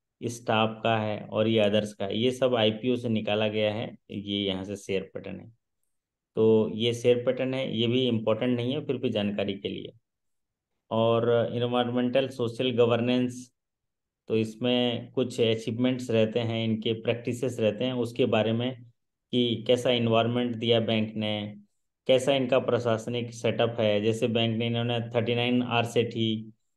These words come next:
ट्वेंटी सेवन, अ, आरयू, आरयूडी सेठीज, ये सारे रूरल सेंटर्स में जो ट्रेनिंग सेंटर्स होते हैं,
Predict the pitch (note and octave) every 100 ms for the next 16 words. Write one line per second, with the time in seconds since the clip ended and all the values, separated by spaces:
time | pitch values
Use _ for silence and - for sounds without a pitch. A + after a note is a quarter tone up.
0 | _ _ _ _ _ A#2+ A#2+ A#2 B2 B2
1 | B2+ B2 - - G#2+ G#2 G#2 G#2 - -
2 | A#2 A#2 A#2+ C3+ C3+ - - _ - A#2
3 | A#2 B2 B2 C3 B2+ - D3 - A#2+ A2+
4 | A2+ A2+ B2 B2 A#2+ A#2+ A#2 B2 B2 B2
5 | A2+ A#2 A#2 B2+ B2 A#2 A#2+ A#2+ A#2 B2
6 | B2 A2+ A2 A2+ A2+ A2+ A2 A2+ A2 A2